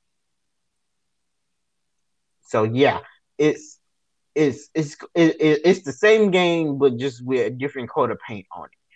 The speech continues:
That's why I'm truly, truly like, this game needs to be free to play, because you don't make this game free to play, you're gonna have a harder, you,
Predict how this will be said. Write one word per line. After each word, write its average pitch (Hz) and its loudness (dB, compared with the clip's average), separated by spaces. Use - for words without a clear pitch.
That's 156 2
why 139 4
I'm 120 -6
truly, 135 -6
truly 120 -6
like, 101 -12
this 117 -6
game 120 -6
needs 120 -4
to 110 -6
be 107 -8
free 113 -6
to 117 -4
play, 92 -8
because 107 -8
you 101 -8
don't 113 -2
make 113 -6
this 104 -8
game 101 -8
free 110 -6
to - 0
play, 139 -2
you're 107 -6
gonna 101 -8
have 90 -8
a 85 -8
harder, 110 0
you, 117 -6